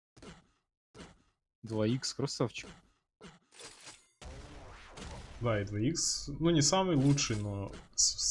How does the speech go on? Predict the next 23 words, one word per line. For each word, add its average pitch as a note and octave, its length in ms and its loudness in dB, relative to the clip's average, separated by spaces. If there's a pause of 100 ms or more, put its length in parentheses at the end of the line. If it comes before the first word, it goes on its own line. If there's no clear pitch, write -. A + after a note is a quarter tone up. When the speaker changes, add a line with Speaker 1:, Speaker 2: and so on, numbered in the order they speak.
Speaker 2:
с-, - 40 -10
в - 80 -8
принципе, A2+ 320 -2
словил A#2 440 2
неплохо. B2+ 640 -2 (1300)
Э, G#2 100 -6
в - 1160 -20
принципе, C3+ 540 0
по A2 960 -2 (720)
прохождению A#2+ 960 0 (840)
даже G#2+ 220 -2
не A2+ 120 2
знаю, A#2 260 2
к - 20 -8
чему B2+ 200 0
придраться. C3 580 2
Ну, A#2 160 -8 (100)
ну, E3 80 2
как D#3+ 180 8
бы C3+ 80 4
так, B2+ 180 6
понятно, C#3 300 2
что G#2+ 600 0